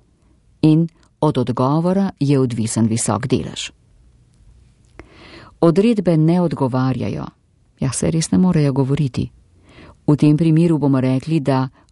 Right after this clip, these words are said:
odredbe ne ustrezajo, se ne skladajo, se ne ujemajo z odredbo zvezne vlade. Glagol posluževati se smo dobili iz hrvaščine in je v časnikarski rabi izpodrinil domači izraz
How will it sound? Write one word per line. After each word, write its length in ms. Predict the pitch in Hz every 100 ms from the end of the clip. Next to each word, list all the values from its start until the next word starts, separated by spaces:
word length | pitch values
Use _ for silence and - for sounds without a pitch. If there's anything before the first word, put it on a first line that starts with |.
| _
odredbe 600 | - 127 127 143 143 156
ne 180 | 180 170
ustrezajo, 760 | 113 110 - 165 127 82 156 143 _ -
se 220 | - 165
ne 140 | 120 117
skladajo, 640 | - 156 135 - 143 143 - -
se 180 | - 180
ne 180 | 170 151
ujemajo 580 | 127 156 202 135 117 104 _ _
z 120 | 131 127
odredbo 480 | 117 123 107 120
zvezne 360 | 123 110 80 92
vlade. 360 | 110 98 - 139 _ _ _ _ _ _ -
Glagol 500 | 147 151 139 131 127
posluževati 840 | - 139 - 131 127 120 190 220
se 220 | 208 214 233 - - -
smo 180 | -
dobili 360 | 160 165 208 196
iz 160 | 160 -
hrvaščine 760 | 135 123 147 123 - 110 123 - -
in 120 | 143
je 80 | 123
v 60 | 123
časnikarski 800 | 147 170 190 190 165 151 -
rabi 360 | 127 113 123 143
izpodrinil 680 | 127 - 123 123 165 160 127
domači 460 | 123 120 120 - 135
izraz 440 | 120 123 143 -